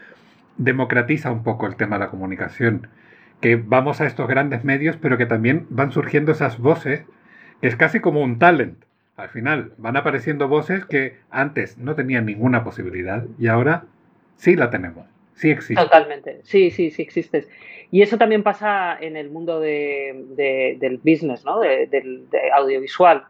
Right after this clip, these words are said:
Speaker 2: Ahora, a mí lo que más me gusta, eh, es que se ha democratizado igual. Tú antes, igual que lo que acabas de decir, o sea, para,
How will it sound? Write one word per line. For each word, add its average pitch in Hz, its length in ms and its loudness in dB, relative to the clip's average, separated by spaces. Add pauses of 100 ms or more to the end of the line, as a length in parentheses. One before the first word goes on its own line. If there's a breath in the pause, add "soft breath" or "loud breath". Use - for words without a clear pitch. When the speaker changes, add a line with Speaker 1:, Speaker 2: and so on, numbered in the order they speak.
(340 loud breath)
Speaker 2:
Ahora, 196 480 4
a 156 60 -8
mí 165 80 -10
lo 175 80 -8
que 170 80 -14
más 170 240 -10
me 170 100 -12
gusta, 170 640 -2
eh, 139 400 0
es - 140 -4
que - 60 -4
se 175 100 0
ha 175 40 8
democratizado 151 680 2
igual. 156 360 4
Tú 156 120 -2
antes, 160 340 -2 (800)
igual 156 300 4
que 170 200 2
lo 156 140 -6
que 156 60 -8
acabas 156 180 -2
de 156 80 -4
decir, 165 120 -8
o - 40 -8
sea, 143 80 -8
para, 139 180 -6